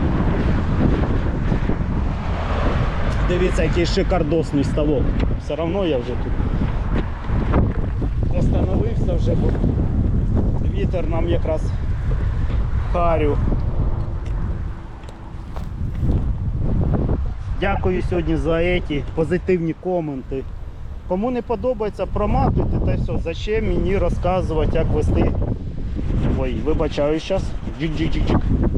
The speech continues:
Як я там поставив рюкзак,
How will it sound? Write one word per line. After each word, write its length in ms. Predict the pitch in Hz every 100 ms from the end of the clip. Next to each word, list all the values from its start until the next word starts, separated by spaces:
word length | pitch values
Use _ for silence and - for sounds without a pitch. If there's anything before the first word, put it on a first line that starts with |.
| - - - - - -
Як 120 | 165 175
я 160 | 208
там 240 | 208 208 196 -
поставив 600 | 208 - 202 196 190 185
рюкзак, 560 | 190 - 190 196 196